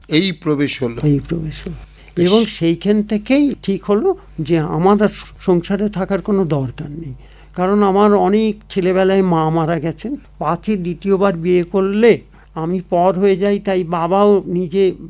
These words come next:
Speaker 2: পরে জেনেছিলাম বাবা মস্ত বড় সাধকই ছিলেন, তিনি বিবাহ করেননি। হ্যাঁ, তা আমার,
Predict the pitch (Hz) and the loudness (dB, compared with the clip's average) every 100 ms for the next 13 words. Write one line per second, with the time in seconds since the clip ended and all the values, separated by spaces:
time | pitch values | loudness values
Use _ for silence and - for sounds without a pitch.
0 | 185 180 - - 190 226 247 220 220 214 | -18 -20 -16 0 0 2 0 -2 -2 0
1 | 208 196 175 170 175 156 - 170 170 151 | -2 0 -2 0 -2 -4 -6 -4 -4 -6
2 | - 175 185 185 180 - 151 180 269 - | -4 -2 -2 -4 -10 -8 -10 -10 -12 -14
3 | - - 208 208 185 190 196 208 208 208 | -18 -2 0 0 0 2 4 2 2 4
4 | 254 233 170 131 - - - - 233 214 | 4 4 0 -4 -14 -20 -20 -2 0 0
5 | 120 - - - - 247 226 226 247 | -4 -18 -20 -10 -2 2 4 4 0